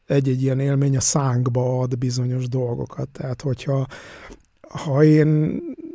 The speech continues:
nagyon föltolom az agyam valamin, de közben igazából nem dühös vagyok, csak így, nem tudom, te ez a,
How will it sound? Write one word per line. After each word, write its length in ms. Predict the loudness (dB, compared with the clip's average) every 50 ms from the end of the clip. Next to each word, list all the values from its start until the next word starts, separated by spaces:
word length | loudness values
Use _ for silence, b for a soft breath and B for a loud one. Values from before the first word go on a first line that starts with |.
| -12 -14 -12 -10 -8
nagyon 600 | -4 0 2 4 4 6 6 8 6 6 4 0
föltolom 1000 | -2 -2 2 4 4 6 6 4 4 2 0 -2 0 2 2 4 4 4 2 0
az 120 | 0 0
agyam 400 | 0 0 0 0 0 0 0 0
valamin, 680 | 0 0 -2 -2 -2 -2 -2 -2 -2 -2 -2 -2 -2 -4 -4 -4 -4 -4 -2
de 120 | -2 -2
közben 920 | 0 0 2 2 2 2 0 0 0 2 2 2 0 0 0 0 0 -2 -4 B B B B B B B
igazából 340 | B 2 4 4 6 6 8
nem 140 | 8 8 8 8
dühös 480 | 8 8 10 10 12 10 10 8 6 4
vagyok, 340 | 2 4 4 4 4 2
csak 300 | 2 0 -2 -2 0 0
így, 340 | 0 2 2 2 0 -4 -8 -14 _ _ _ _ _ _ _ _ _ -20 _ _ _ _ -20 _ -20 -20 -18 -16 -12 -8
nem 260 | -4 -2 0 0 0 0
tudom, 240 | 0 0 0 2
te 120 | 2 2 2
ez 240 | 4 4 2 2 2
a, 220 | 0 0 -2 -4